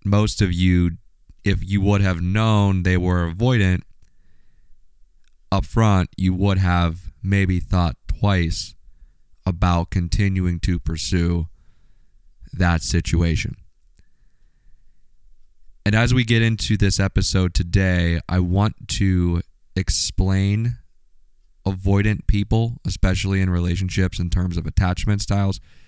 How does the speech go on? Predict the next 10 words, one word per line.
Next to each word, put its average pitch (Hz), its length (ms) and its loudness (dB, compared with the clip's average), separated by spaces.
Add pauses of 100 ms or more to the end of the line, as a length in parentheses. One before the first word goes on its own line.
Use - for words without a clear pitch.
(840)
why 92 480 4
they 107 240 0
do 95 320 2
it, 98 320 -2
things 95 340 -2
that 90 280 -4
they're 87 360 0 (260)
triggered 95 640 0 (720)
by, 85 600 0 (600)
and 95 380 0